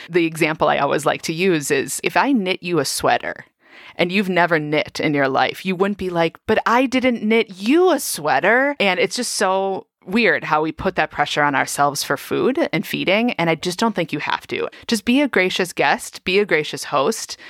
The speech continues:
And it's not about who, tit for tat, or who's doing what or who brought what. If you're doing it for a bigger reason than just getting a meal off of your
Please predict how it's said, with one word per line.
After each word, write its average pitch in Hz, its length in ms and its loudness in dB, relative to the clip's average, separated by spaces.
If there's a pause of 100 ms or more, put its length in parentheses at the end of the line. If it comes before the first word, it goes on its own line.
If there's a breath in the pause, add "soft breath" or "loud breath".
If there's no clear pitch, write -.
(260 loud breath)
And 202 100 2
it's 202 140 -4
not 208 200 2
about 180 560 2 (140)
who, 214 420 -2
tit 208 220 0
for 151 140 0
tat, 226 420 2
or 160 80 0
who's 185 320 -4
doing 151 200 0
what 214 220 4
or 165 80 2
who 165 140 -2
brought 185 320 2
what. 196 260 0
If 165 180 -4
you're 180 100 0
doing 175 460 -4
it 190 300 -2
for 160 300 2
a - 100 -6
bigger 208 280 4
reason 156 440 0
than 147 200 0
just - 580 -4 (260)
getting 165 280 2
a 151 40 -2
meal 147 280 -2
off 131 420 0
of 127 220 -4
your 117 260 -2